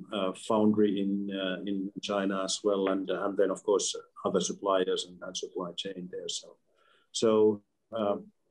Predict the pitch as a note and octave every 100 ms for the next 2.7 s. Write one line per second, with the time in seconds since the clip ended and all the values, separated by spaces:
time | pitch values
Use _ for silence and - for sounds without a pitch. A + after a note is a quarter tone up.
0 | _ _ G#2 A#2 A2+ B2 A#2 A#2 A2+ A#2
1 | A2 - A2+ A2+ A#2 A2+ A2 A2 A2 A2
2 | - A2 G#2+ - A#2 A#2+ B2